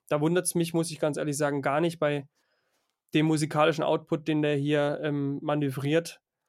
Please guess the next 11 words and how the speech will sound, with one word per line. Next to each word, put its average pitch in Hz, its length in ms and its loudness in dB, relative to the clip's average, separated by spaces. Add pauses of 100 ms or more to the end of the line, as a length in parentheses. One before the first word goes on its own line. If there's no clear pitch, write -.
(440)
der 147 180 2
eben, 151 560 0 (800)
also 147 220 2
wo, 160 280 2
wo 156 120 0
man 170 120 4
das - 400 -2 (800)
ganz 185 340 0
oft 175 340 -2
in 160 80 0
jeder, 160 640 2